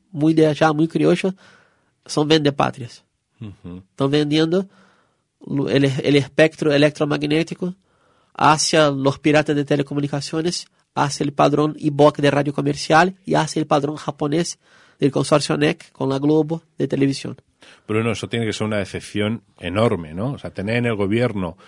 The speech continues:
Speaker 2: un, un partido, se llama Partido de los Trabajadores, que surge del sindicalismo, que
Speaker 1: Ahí
Speaker 2: surge
Speaker 1: va.
Speaker 2: muy vinculado con el movimiento Sin Tierra, y que esté ocurriendo esto, es una gran decepción.
Speaker 1: Ah, sí, sí, ni que hablar. Y en especial yo te digo una cosa, ¿no? Este gobierno ha hecho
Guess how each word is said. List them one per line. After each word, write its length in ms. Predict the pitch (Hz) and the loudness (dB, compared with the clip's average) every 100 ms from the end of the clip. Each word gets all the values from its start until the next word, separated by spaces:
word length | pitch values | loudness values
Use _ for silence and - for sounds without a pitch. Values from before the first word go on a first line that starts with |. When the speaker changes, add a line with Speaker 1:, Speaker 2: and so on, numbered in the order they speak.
| - - _ | -20 -20 _
Speaker 2:
un, 640 | 98 101 104 101 95 87 - | -8 -4 -4 -4 -6 -8 -14
un 300 | - 95 95 | -12 -10 -6
partido, 340 | 92 - 117 | -6 -4 -4
se 120 | - 98 | -2 -4
llama 160 | 101 | -4
Partido 240 | 90 85 101 | -6 -6 -4
de 60 | |
los 100 | 95 | -4
Trabajadores, 720 | 92 87 - 85 123 113 85 - | -6 -6 -4 0 2 2 -2 -8
que 140 | 95 | -12
surge 300 | - 95 107 | -10 -10 -8
del 140 | 95 | -8
sindicalismo, 800 | 90 90 90 85 90 135 113 92 | -8 -8 -6 -4 -2 -2 -2 -8
que 120 | - | -4
Speaker 1:
Ahí 100 | 131 | -2
Speaker 2:
surge 160 | 120 113 | 0 0
Speaker 1:
va. 60 | 98 | 0
Speaker 2:
muy 160 | 120 | 0
vinculado 560 | 113 107 95 104 110 104 | 2 0 0 0 2 0
con 120 | 98 | -2
el 80 | 92 | -4
movimiento 380 | 95 95 98 110 | -4 -4 -6 -6
Sin 200 | 98 92 | -8 -4
Tierra, 400 | 120 131 95 82 - _ | -2 -2 -4 -10 -18 _
y 80 | 104 | -10
que 80 | 107 | -8
esté 140 | - | -6
ocurriendo 420 | 113 110 110 107 | -6 -4 -2 -2
esto, 260 | 120 - 147 | -4 -4 -8
es 140 | - - | -8 -8
una 140 | 101 | -6
gran 180 | 92 120 | -4 -4
decepción. 520 | 113 95 - 117 98 _ - | -6 -10 -10 -10 -10 _ -4
Speaker 1:
Ah, 240 | 147 160 165 | 2 4 2
sí, 280 | - 143 131 | 0 -4 -4
sí, 200 | - 131 | -4 -4
ni 100 | 135 | -2
que 120 | 147 | -2
hablar. 280 | 143 135 - _ _ _ | -2 -4 -8 _ _ _
Y 180 | - 139 | -2 2
en 100 | 180 | 4
especial 480 | 214 - 196 - 202 | 4 4 4 4 4
yo 100 | 202 | 4
te 80 | 190 | 4
digo 160 | 190 | 4
una 140 | 175 160 | 4 2
cosa, 320 | - 147 143 | -2 -4 -4
¿no? 120 | 143 | -6
Este 300 | - 160 - | -2 -2 2
gobierno 640 | 190 185 190 202 190 202 202 _ _ _ _ _ _ _ _ _ - | 4 4 6 4 6 2 0 _ _ _ _ _ _ _ _ _ -2
ha 180 | - 160 | 2 6
hecho 540 | 185 190 202 190 - | 4 4 2 2 0